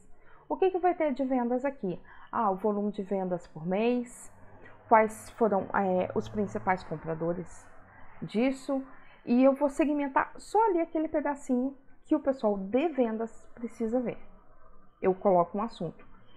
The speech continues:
E aí eu posso ter um time que ele vai ter tanto o assunto de vendas, como de fornecedores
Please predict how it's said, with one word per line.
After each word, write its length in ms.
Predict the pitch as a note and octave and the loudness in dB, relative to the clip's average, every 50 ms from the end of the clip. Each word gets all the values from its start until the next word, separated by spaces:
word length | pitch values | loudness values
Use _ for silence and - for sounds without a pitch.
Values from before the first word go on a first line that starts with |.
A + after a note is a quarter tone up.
| - - F#4 | -6 0 4
E 60 | F#4+ | 6
aí 140 | E4+ B3 B3 | 6 8 6
eu 100 | B3 B3 | 6 6
posso 280 | C4+ C4+ C#4 C4+ D4 - | 4 2 0 0 -2 -6
ter 80 | E4 | -4
um 100 | D#4+ E4 | -4 -6
time 320 | - - - C4 A3+ G#3+ G#3+ | -4 -2 0 2 2 2 2
que 100 | G#3+ A#3 | 0 2
ele 140 | G#3+ A3 | 2 2
vai 180 | G#3+ A3+ A3+ A#3 | 2 2 2 0
ter 320 | A#3 - G3+ - - - - - | 0 -2 -2 -2 -2 -4 -4 -4
tanto 240 | G#3+ A#3 A3 - | -4 -4 -2 -2
o 40 | A3+ | -4
assunto 300 | A3 A3 - F#3+ F#3 F#3 | -4 -4 -6 -10 -8 -8
de 80 | F#3 F3+ | -10 -6
vendas, 380 | F#3 A#3 A#3+ B3+ B3+ B3+ B3+ | -2 -2 0 0 0 -4 -4
como 240 | - - A3 G3+ F#3+ | -4 -4 -4 -4 -4
de 80 | F#3 - - | -6 -8 -6
fornecedores 1000 | - F#3+ F3+ F3+ F3 E3+ - F3+ E3+ E3+ E3+ F3 G3+ G#3+ A#3 A#3 - - - | -6 -4 -4 -4 -6 -6 -6 -6 -4 -2 -2 -2 -2 -2 -4 -6 -6 -8 -12